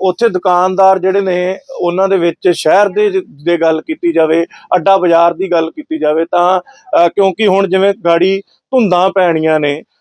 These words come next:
ਸਿਆਲ ਦਾ ਮੌਸਮ ਆ, ਤਾਂ ਕਿਤੇ ਨਾ ਕਿਤੇ ਸਹਿਮ ਦੇ ਮਾਹੌਲ ਦੇ ਵਿੱਚ ਵੀ ਨੇ ਇਹ ਸੀ ਸੀ ਟੀ ਵੀ ਦੇਖ ਕੇ। ਹੁਣ ਵੇਖਣ ਵਾਲੀ ਗੱਲ ਇਹ ਹੈ ਕਿ ਪੁਲਿਸ ਜਿਹੜੀ ਹੈ, ਇਸ ਤੇ ਕੀ ਜਿਹੜੀ ਕਾਰਵਾਈ ਜਿਹੜੀ ਹੈ,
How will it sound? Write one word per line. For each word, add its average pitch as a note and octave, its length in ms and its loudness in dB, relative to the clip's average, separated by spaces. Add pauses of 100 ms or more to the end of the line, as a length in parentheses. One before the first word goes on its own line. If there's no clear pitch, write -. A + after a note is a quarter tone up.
(180)
ਸਿਆਲ F3+ 520 2
ਦਾ G#3 180 0
ਮੌਸਮ E3 380 -2
ਆ, D#3+ 100 0
ਤਾਂ D#3 120 -4
ਕਿਤੇ D#3+ 200 -6
ਨਾ E3 80 -4
ਕਿਤੇ D#3+ 260 -4
ਸਹਿਮ F3 400 -2
ਦੇ E3+ 100 2
ਮਾਹੌਲ C#3 340 2
ਦੇ D3 100 0
ਵਿੱਚ C#3+ 260 -2
ਵੀ D3 100 -4
ਨੇ D#3 160 -2 (260)
ਇਹ F3+ 100 4
ਸੀ E3 160 0
ਸੀ F3 140 0
ਟੀ - 160 0
ਵੀ E3+ 180 4
ਦੇਖ D3 300 0
ਕੇ। E3 160 4 (320)
ਹੁਣ F3+ 120 0
ਵੇਖਣ F3 300 0
ਵਾਲੀ F#3 200 2
ਗੱਲ F3+ 200 2
ਇਹ F3 200 2
ਹੈ D3+ 180 2
ਕਿ - 180 -6
ਪੁਲਿਸ E3+ 440 -2
ਜਿਹੜੀ E3 260 0
ਹੈ, B2 180 2 (320)
ਇਸ D3+ 140 -4
ਤੇ F#3 160 0
ਕੀ F3+ 260 -2
ਜਿਹੜੀ F3 260 2
ਕਾਰਵਾਈ D#3+ 440 2
ਜਿਹੜੀ D#3 240 -2
ਹੈ, E3 140 2